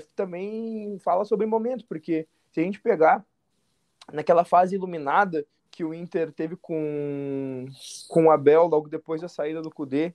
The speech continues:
logo depois não, né? Um tempo depois ali que o Abel, é, volta da, da covid e, e assume mesmo o comando técnico do Inter, e aí já tá fora da Copa do Brasil, já tá fora da Libertadores, mas tá com o Brasileirão ali,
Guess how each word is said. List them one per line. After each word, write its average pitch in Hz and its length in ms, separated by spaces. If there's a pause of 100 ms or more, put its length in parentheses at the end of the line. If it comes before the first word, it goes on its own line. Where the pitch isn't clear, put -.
logo 160 240
depois 190 360
não, 190 160
né? 135 240
Um 143 120
tempo 165 300
depois 160 540
ali 151 280
que - 200
o 143 100
Abel, 143 380 (480)
é, 131 420
volta 151 480
da, 135 220
da 123 200
covid 151 840 (300)
e, 123 560 (100)
e 120 80
assume 185 380
mesmo 160 500
o 131 60
comando 147 360
técnico 151 440
do 143 120
Inter, 156 300
e 139 80
aí 147 360
já 127 360
tá 135 160
fora 147 320
da 143 60
Copa 143 220
do 135 80
Brasil, 131 420
já 143 120
tá 131 120
fora 143 420
da 135 140
Libertadores, 135 640
mas 135 160
tá 139 140
com - 120
o - 20
Brasileirão 143 500
ali, 151 300